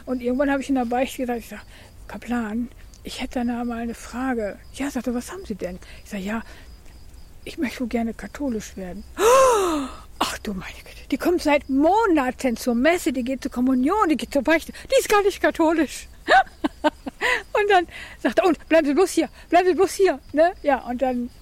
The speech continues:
ist er dann hin zum Dechant erst und dann zum Bischof und so weiter, wie das dann lief. Ja, und dann bin ich neunzehnhundertsechsundachtzig, am achten Dezember, bin ich katholisch geworden, ne?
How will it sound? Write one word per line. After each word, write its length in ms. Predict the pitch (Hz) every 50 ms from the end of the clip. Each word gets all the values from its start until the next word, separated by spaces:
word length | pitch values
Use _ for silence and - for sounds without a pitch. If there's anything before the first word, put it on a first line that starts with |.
| - - - -
ist 160 | - 262 -
er 60 | 269
dann 140 | 240 233 240
hin 120 | 269 262 -
zum 160 | 254 226 220
Dechant 340 | 277 277 - 277 247 247 -
erst 320 | 240 254 262 262 247 -
und 100 | 226 226
dann 120 | 220 220
zum 140 | 220 262 247
Bischof 320 | 233 262 - 262 247 - -
und 120 | 240 240
so 120 | 254 226
weiter, 240 | 247 269 294 285 277 262
wie 60 | 247
das 160 | 262 240 -
dann 140 | 254 233 233
lief. 260 | 240 277 320 349 - - - - - - - - -
Ja, 100 | - 240
und 80 | 226 226
dann 120 | 220 214
bin 160 | 226 254 269 285
ich 120 | 247 -
neunzehnhundertsechsundachtzig, 1000 | 277 269 254 269 254 233 277 254 - - - - 254 262 - - - 311 - 254
am 80 | 226 220
achten 240 | 247 - - - 247
Dezember, 440 | 240 233 - 247 247 254 285 330 359 - - - - - - - -
bin 120 | 254 254
ich 120 | 262 - -
katholisch 500 | - 320 - - - 208 95 - - -
geworden, 440 | - - - - 156 160 180 208 214
ne? 140 | 247 294